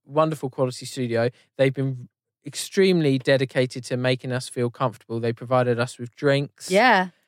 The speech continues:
Speaker 1: Everything. So if anyone is in, you
Speaker 2: The
Speaker 1: know,
Speaker 2: area.
Speaker 1: in the U K,
Speaker 2: Yeah.
Speaker 1: wants this sort of service, audio mango dot com.
Speaker 2: Hit them up.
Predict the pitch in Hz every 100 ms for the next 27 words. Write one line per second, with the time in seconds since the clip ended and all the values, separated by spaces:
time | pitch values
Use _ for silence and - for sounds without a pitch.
0 | _ 151 156 135 123 - 113 110 117 -
1 | 131 127 135 156 165 180 135 113 113 110
2 | - 117 120 - _ 123 120 117 110 127
3 | 202 202 202 196 175 175 139 127 131 131
4 | - 131 127 196 - 185 _ _ 135 135
5 | - 135 - 117 123 - 127 117 113 -
6 | 139 127 123 123 120 117 110 113 - -
7 | 123 113 - 240 294 208 _